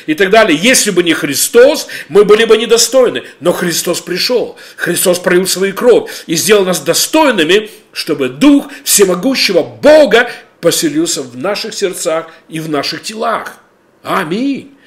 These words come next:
А, прямо сейчас Дух Святой мне говорит о, о чьих-то почках. Примите исцеление, аллилуйя. Ваше сердце исцеляется.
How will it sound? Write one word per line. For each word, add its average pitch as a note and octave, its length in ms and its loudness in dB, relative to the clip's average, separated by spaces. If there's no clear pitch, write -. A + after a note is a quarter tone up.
А, A3 260 2
прямо G3+ 240 0
сейчас A3+ 460 0
Дух G3 160 -6
Святой A#3 180 -2
мне G#3+ 140 -6
говорит G3 500 4
о, D#3 120 2
о D#3+ 100 0
чьих-то - 320 -4
почках. - 580 0
Примите C4+ 500 2
исцеление, B3+ 640 2
аллилуйя. F3+ 500 2
Ваше F#3 320 2
сердце B3 680 2
исцеляется. A#3+ 840 -2